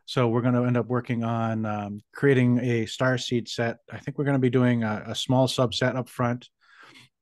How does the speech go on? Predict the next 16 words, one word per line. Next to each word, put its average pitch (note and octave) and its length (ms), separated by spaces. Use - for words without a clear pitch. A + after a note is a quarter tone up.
for C3 200
the, A#2 220
you C3 120
know, A#2 100
the A#2 100
major A#2+ 720
star B2 300
seed A#2+ 340
envir-, A#2 340
you B2 80
know, A2+ 180
star C3 260
seeds A#2 260
that G#2+ 100
are A2+ 40
here. G#2 460